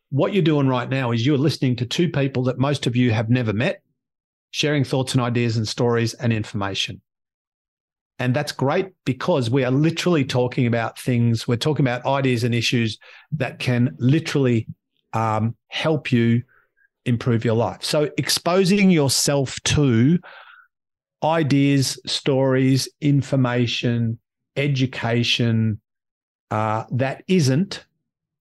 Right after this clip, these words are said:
just repetition of what you already have, what you've already got stored in your data bank. Having conversations with people who don't live in your echo chamber, meeting people,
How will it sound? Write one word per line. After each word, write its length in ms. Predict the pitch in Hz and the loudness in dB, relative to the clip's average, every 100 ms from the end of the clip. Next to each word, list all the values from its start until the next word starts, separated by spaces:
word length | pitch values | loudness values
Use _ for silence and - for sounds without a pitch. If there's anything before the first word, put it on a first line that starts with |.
| - 123 110 | -8 -6 -2
just 460 | 139 131 - - - _ - | -2 -2 -4 -8 -14 _ -2
repetition 760 | 123 127 127 - 131 - 123 | -2 0 -2 -2 0 0 0
of 140 | 110 | 0
what 180 | 117 120 | 0 0
you 160 | 117 117 | 2 4
already 360 | 113 110 107 | 4 2 0
have, 440 | 104 92 85 - - | -2 -4 -4 -8 -6
what 160 | 120 123 | -4 -2
you've 160 | 117 123 | 0 2
already 320 | 123 113 110 | 2 2 0
got 180 | 110 - | -2 -6
stored 320 | - 107 107 | -2 0 0
in 140 | 104 | -2
your 100 | 104 | -2
data 240 | 92 90 92 | -2 -4 -6
bank. 220 | 85 - _ _ _ _ _ _ | -8 -12 _ _ _ _ _ _
Having 340 | - 156 165 156 | -6 0 2 0
conversations 1080 | - 156 151 135 - 131 135 - 135 123 | 0 0 2 0 0 -2 -2 0 2 2
with 360 | 113 127 117 - _ _ _ _ _ _ _ - | 2 0 -2 -10 _ _ _ _ _ _ _ -4
people 400 | 151 147 139 117 | -2 0 0 2
who 120 | 127 | 2
don't 320 | 131 135 131 | 0 -2 0
live 280 | 123 127 127 | 0 2 2
in 100 | 123 | 2
your 220 | 120 113 | 2 0
echo 340 | 123 113 110 101 | -4 -4 -2 -2
chamber, 460 | - 98 101 95 - _ _ _ _ _ _ _ _ _ - | -2 -4 -6 -8 -16 _ _ _ _ _ _ _ _ _ -2
meeting 560 | 143 175 - 175 165 | 0 0 0 2 2
people, 640 | - 147 147 151 147 139 | 2 0 0 0 0 0